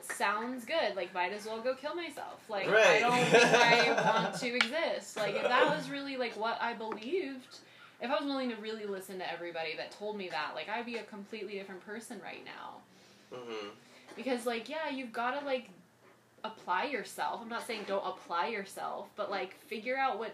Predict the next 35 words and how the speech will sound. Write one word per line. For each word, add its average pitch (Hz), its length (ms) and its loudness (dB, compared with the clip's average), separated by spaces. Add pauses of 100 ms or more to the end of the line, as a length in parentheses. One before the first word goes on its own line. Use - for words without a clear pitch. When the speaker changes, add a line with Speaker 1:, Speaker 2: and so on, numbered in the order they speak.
(100)
Speaker 1:
gives 180 260 -6
you 175 100 -10
energy 156 480 -14
in 139 80 -16
life. 139 440 -12 (540)
And 214 100 -2
so 254 60 -4
Speaker 2:
Right. 240 60 -4
Speaker 1:
that 208 180 2
way, 202 120 -2
when 190 160 -6
you're 190 180 -10
actually 190 460 -6 (120)
doing 180 280 -8
the 185 60 -10
things 185 400 -10
that 175 160 -8
you 180 340 -8
are 165 180 -8 (520)
doing, 196 320 -6
you're 180 100 -12
gonna, 285 220 -12 (280)
s-, - 140 -18 (240)
if 190 60 -16 (100)
you 294 240 -10 (140)
are 214 140 -6
really 208 300 -8
going 196 300 -8
down 180 260 -4
a - 220 -14
career 196 160 -4
path, 185 280 -8
you're - 100 -14
gonna 254 120 -8
spend 226 400 -10